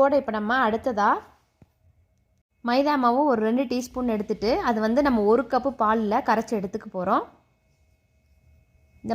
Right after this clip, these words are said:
மைதா மாவு பார்த்தீங்க அப்படின்னா, பைண்டிங்காக தான் எடுத்திருக்கேன். ஹல்வா வந்து கொஞ்சம் நல்லா சேர்ந்து உருண்டு வர்றதுக்காக இந்த மைதா மாவு எடுத்திருக்கேன். ஒரு ரெண்டு டேபிள் ஸ்பூன் அளவு இருந்தா மட்டும் போதும். நல்லா கட்டி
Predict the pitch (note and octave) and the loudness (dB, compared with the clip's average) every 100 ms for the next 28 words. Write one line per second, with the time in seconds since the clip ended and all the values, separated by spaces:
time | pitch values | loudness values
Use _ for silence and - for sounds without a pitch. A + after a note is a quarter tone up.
0 | B3 C4+ D#4 D#4 C#4 B3 A#3 A#3 B3 A3 | 2 2 2 0 2 0 0 -2 -2 -2
1 | A3 C4+ A3 G#3 A#3 C#4 B3 A3+ A3+ A#3 | -2 0 0 0 -2 -2 -2 0 2 0
2 | G#3 G3+ G3+ G3 C4+ G4 - G#3+ A#3+ C#4 | 0 -4 -8 -6 -6 -6 -4 0 2 2
3 | B3+ A#3+ D#4 B3 G#3 G#3 A#3+ B3 A3 A#3 | 2 -2 -2 -2 -2 -2 -4 -4 -4 -2
4 | A#3+ A#3+ A#3+ A#3+ A#3 A3 G#3 G3+ G3 F#3+ | -2 -2 -2 -2 0 0 -2 -4 -4 -2
5 | C4 A4 - - - G3+ G3 G#3 A3+ G#3+ | -2 -4 -14 -20 -10 -4 -2 0 0 0
6 | G3 F#3+ F#3 F#3+ D4 A#3+ G#3 A3+ C#4 C4+ | -2 -2 -4 -4 -2 0 2 0 0 0
7 | C4+ C4+ - A#3+ G#3+ G#3 G3+ G3 G3 A3 | -2 -2 -4 -4 -2 -4 -4 -6 -6 -6
8 | G#3 F#3 G#3 A4 - _ _ _ - - | -6 -4 -2 -4 -6 _ _ _ -20 -18
9 | G#3+ A3+ C#4+ C#4 A#3 - | -4 -2 0 0 -2 -2